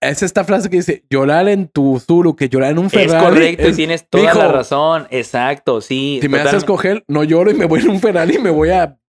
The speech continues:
Speaker 1: Miami.
Speaker 2: O sea, totalmente de acuerdo. Moralmente está mal.
Speaker 1: Pero yo
Speaker 2: Ujú.
Speaker 1: creo que está, o sea, como está bien que lo,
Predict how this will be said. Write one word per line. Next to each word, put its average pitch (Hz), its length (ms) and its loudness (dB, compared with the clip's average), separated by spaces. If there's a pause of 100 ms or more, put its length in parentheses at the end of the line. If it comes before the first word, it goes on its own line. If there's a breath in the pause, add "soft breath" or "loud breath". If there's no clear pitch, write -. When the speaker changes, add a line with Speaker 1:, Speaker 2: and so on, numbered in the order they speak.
(100)
Speaker 1:
Miami. 156 1000 0
Speaker 2:
O 127 100 -4
sea, 131 180 -2
totalmente 156 480 -4
de 170 60 2
acuerdo. 147 540 0
Moralmente 143 520 -2
está 135 200 -6
mal. 139 280 -2
Speaker 1:
Pero 135 140 0
yo 135 80 2
Speaker 2:
Ujú. 117 80 -4
Speaker 1:
creo 185 160 0
que 156 80 -4
está, - 360 -6
o 131 80 -2
sea, 139 140 -6
como 135 220 -4
está 202 260 -4
bien 196 260 -2
que 160 160 -6
lo, 123 220 -4